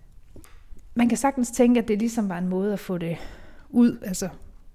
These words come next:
et andet misbrug. <laughs> Altså et misbrug, hvor man ligesom malede bare i stedet for.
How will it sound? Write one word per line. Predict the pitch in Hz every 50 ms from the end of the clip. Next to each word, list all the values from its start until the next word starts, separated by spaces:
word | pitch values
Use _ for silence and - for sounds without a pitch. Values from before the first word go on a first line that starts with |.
| - - - -
et | - 214 202
andet | 233 208 208 233 247 240
misbrug. | 226 226 226 226 - - 202 202 196 - - - - - - - - -
<laughs> | 233 233 226 - - - -
Altså | - 220 214 202 202 190
et | 190 190 185
misbrug, | 196 208 226 240 226 233 226 202 196
hvor | 190 190 190
man | 190 190 185 185
ligesom | 185 185 180 180 175 175 175 - - - - - - - - - - - - - -
malede | - 170 165 170 214 277 277 180 160 160 - - - - -
bare | - 156 160 165
i | 170
stedet | - - 175 160 156
for. | - 170 175 165